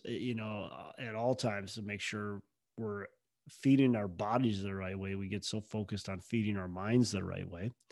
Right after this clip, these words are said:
Uh, we're, you know, listening to podcasts and reading books and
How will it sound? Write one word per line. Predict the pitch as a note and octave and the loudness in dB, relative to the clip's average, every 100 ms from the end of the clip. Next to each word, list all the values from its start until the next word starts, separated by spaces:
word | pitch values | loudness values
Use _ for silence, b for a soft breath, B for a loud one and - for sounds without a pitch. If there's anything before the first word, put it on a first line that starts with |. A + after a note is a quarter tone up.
| b b _ - | b b _ -12
Uh, | F#2 | -10
we're, | F#2 F#2 F2+ F#2 - G2 | -10 -10 -10 -10 -12 -10
you | F#2 | -8
know, | F2 F2+ | -8 -6
listening | G2 - F#2+ | -4 -2 -4
to | F#2+ F2+ _ _ - | -6 -10 _ _ -8
podcasts | G2 F2+ F#2 F#2 F#2 | -6 -4 -4 -4 -4
and | G2+ | -4
reading | F#2+ G2 F2+ | -4 -4 -6
books | F#2 F#2 - F#2 | -8 -8 -6 -6
and | F2+ | -6